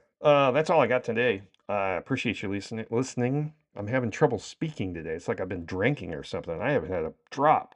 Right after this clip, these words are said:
okay? Uh, I, I think one of the problems is, is you get a little, <laughs> I've always had this problem.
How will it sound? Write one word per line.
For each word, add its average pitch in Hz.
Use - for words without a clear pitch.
okay? 110
Uh, 117
I, 117
I 117
think 202
one 143
of 131
the 110
problems 120
is, 98
is 101
you 98
get 127
a 135
little, 117
<laughs> -
I've 143
always 127
had 107
this 90
problem. 82